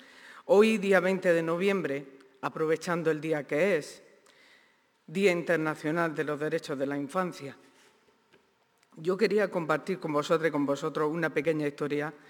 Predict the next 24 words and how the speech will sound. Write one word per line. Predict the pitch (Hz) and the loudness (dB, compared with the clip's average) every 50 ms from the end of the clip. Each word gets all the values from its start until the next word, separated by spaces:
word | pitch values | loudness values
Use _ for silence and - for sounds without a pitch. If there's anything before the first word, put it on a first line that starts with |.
| - - - - - _ | -20 -20 -20 -20 -20 _
de | - 151 | -4 -4
una | 160 160 170 160 | -2 0 2 0
niña | 156 160 170 175 175 165 | 0 0 -2 -4 -4 -4
que | 165 151 | -4 -8
se | - - | -8 -8
llamaba | 120 123 120 120 127 127 131 135 | -8 -8 -4 -4 -4 -2 -2 -4
María. | 127 131 127 139 175 180 - 143 - - _ _ _ _ _ _ _ _ - - - - - - - - _ _ _ _ _ _ _ _ _ _ | -4 -4 -6 -6 -8 -8 -10 -16 -20 -20 _ _ _ _ _ _ _ _ -20 -20 -20 -20 -20 -20 -20 -20 _ _ _ _ _ _ _ _ _ _
Érase | - 208 220 262 262 262 285 | 2 6 6 6 6 6 2
una | 254 226 214 | 4 4 4
vez | 180 160 156 165 202 226 - - - - - - _ _ _ _ _ _ | 4 4 4 4 2 2 -4 -12 -16 -18 -20 -20 _ _ _ _ _ _
un | 202 214 | 2 4
albergue | 202 185 170 165 202 214 196 170 165 160 170 | 4 4 4 4 2 2 2 0 -2 -4 -4
que | - - 165 | -2 -4 -2
nacía | 139 139 135 - 175 165 156 | -2 -2 -4 -4 -2 0 0
en | 147 147 147 | 0 0 -2
mil | 156 160 | -2 -2
novecientos | 151 147 139 139 139 156 151 143 120 127 120 - | -2 -2 -2 -2 -4 -4 -8 -6 -6 -8 -8 -6
setenta, | 139 117 120 170 175 175 131 - 113 - - - - _ _ _ _ _ _ _ _ _ _ _ | -8 -2 -2 -2 -2 -2 -6 -10 -12 -14 -16 -20 -20 _ _ _ _ _ _ _ _ _ _ _
como | - 170 151 156 139 | -8 -4 -4 -4 0
consecuencia | - 151 151 - 170 151 160 196 202 220 220 214 240 208 | 0 0 0 0 -2 -2 2 2 2 2 2 2 0 0
de | 202 202 | 0 0
una | 190 180 170 175 | 0 0 0 2
trágica | - 170 170 - 185 165 - 156 147 | 0 -2 0 -2 -4 0 0 0 0
riada | 147 143 151 160 165 165 185 196 190 | 2 2 2 2 2 2 -2 -6 -6